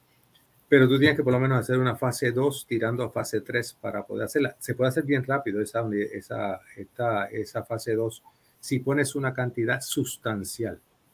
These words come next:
de pacientes, puedes entonces, eh, llegar a una fase tres A y ahí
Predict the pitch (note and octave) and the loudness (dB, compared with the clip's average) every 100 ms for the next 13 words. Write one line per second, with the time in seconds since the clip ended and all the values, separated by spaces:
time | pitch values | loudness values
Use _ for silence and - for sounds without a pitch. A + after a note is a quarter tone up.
0 | _ A#2 A2+ - - E3 D#3+ A#2 _ _ | _ -6 -4 -4 0 -2 -2 -8 _ _
1 | _ _ _ _ - B2+ C3+ C3+ C3 B2 | _ _ _ _ 0 2 4 4 2 2
2 | C#3+ D3+ D3 B2+ - - A#2+ A2+ A2 G#2+ | 0 0 0 0 -4 -4 2 4 4 4
3 | G#2 G#2 - A2+ A2+ B2 C3+ C3+ A2 B2+ | 2 -2 -6 -2 0 2 2 0 -2 -4
4 | B2 A#2+ - B2+ B2+ C#3+ C3 A#2 G#2 A#2 | -4 -6 -4 0 2 0 -2 -4 -2 0
5 | C3 | -2